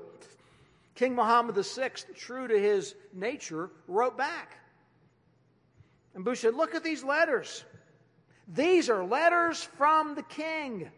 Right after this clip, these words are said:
If I meet him, I'll be so happy."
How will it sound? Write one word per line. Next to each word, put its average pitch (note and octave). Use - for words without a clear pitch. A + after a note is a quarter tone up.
If G#3
I C#4
meet C#4
him, C4+
I'll C4+
be B3+
so C4
happy." B3+